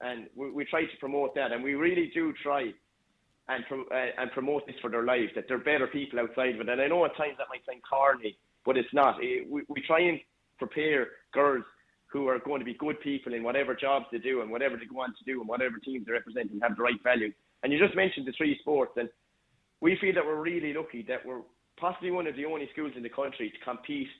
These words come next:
in what we feel are the big three sports in girls' codes in the A Championship.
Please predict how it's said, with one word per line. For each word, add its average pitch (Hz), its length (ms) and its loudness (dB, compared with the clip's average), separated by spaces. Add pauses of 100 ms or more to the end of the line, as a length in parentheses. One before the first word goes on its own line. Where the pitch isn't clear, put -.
(220)
in 123 180 -6
what 127 360 -2
we 139 220 -2
feel 147 200 0
are 120 60 4
the 107 120 -8
big 151 140 -2 (100)
three 135 220 -4
sports 131 380 -6 (600)
in 131 280 -2
girls' 143 260 2 (100)
codes 131 340 -2 (100)
in 123 100 -6
the 127 220 -4
A 131 240 -2
Championship. 127 360 -6